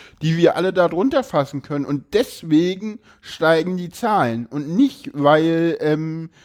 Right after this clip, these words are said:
das eine Modediagnose ist, sondern nur, weil wir gesagt haben, okay, äh, wir haben festgestellt, dass im Bereich,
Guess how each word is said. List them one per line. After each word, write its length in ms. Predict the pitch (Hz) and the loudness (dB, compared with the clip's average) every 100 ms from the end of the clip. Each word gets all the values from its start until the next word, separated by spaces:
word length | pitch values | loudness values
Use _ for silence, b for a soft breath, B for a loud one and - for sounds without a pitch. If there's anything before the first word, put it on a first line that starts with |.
| b | b
das 180 | 156 151 | -2 2
eine 120 | 175 | 2
Modediagnose 840 | 170 202 214 135 123 117 117 127 117 | 2 4 2 4 2 2 0 0 0
ist, 160 | 117 | -2
sondern 380 | - 135 131 135 | 0 0 2 0
nur, 420 | 151 208 226 190 | -2 0 0 2
weil 340 | 135 147 165 170 | 2 2 2 2
wir 160 | 185 | 2
gesagt 480 | 175 139 139 147 - | 2 0 0 0 -4
haben, 140 | 180 | -8
okay, 560 | 147 143 - 147 147 202 b b b b | -6 -8 -2 2 2 0 b b b b
äh, 260 | - 156 151 139 | 2 6 6 6
wir 280 | 147 131 | 2 2
haben 380 | 135 131 147 170 | 2 2 2 0
festgestellt, 880 | 170 160 147 - 175 - 185 185 - - | -6 -4 -4 -6 -12 -8 -4 -2 -4 -4
dass 400 | 131 143 220 - - | 0 2 0 -10 -6
im 180 | 151 | -2
Bereich, 800 | 156 135 123 120 156 254 - - | 2 4 4 4 2 0 -8 -20